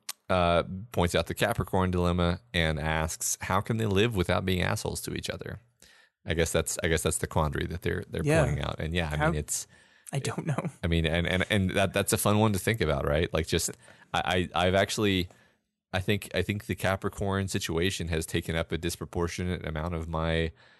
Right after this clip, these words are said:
Speaker 1: uh, thoughts, you know, regarding the story, just 'cause it's
Speaker 2: Yeah.
Speaker 1: such a, it, it's such a, a fascinating crux of, of,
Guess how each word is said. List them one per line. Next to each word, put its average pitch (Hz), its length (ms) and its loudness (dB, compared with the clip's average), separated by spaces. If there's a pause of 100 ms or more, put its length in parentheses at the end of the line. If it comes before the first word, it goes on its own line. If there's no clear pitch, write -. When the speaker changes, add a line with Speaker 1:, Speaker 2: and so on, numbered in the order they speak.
(280)
Speaker 1:
uh, 82 200 4
thoughts, - 640 0
you 87 100 -6
know, 78 60 -2
regarding 82 420 0
the 80 60 -4
story, 80 420 -2
just 76 180 -6
'cause 80 140 -4
it's 80 120 0
Speaker 2:
Yeah. 151 100 4
Speaker 1:
such 78 180 0
a, 78 260 2 (460)
it, - 180 0
it's 98 160 0
such - 320 2
a, 95 160 4 (120)
a 90 80 2
fascinating 90 580 0
crux - 640 0
of, 80 480 -2 (920)
of, 80 520 0